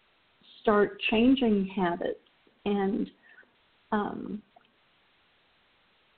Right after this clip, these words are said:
putting more positivity into the way they think and what they do and have some guidance,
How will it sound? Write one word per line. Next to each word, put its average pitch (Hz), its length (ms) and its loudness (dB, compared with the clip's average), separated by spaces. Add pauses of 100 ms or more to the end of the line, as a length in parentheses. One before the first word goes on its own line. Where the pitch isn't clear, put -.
(580)
putting 226 300 6
more 208 260 4
positivity 208 1200 2 (680)
into 190 640 2 (640)
the 208 80 6
way 196 180 4
they 190 240 2
think 190 340 2
and 190 100 0
what 190 180 -2
they 185 140 -2
do 175 560 0 (140)
and - 320 -12 (800)
have 202 180 -2 (140)
some 190 260 0
guidance, 190 640 0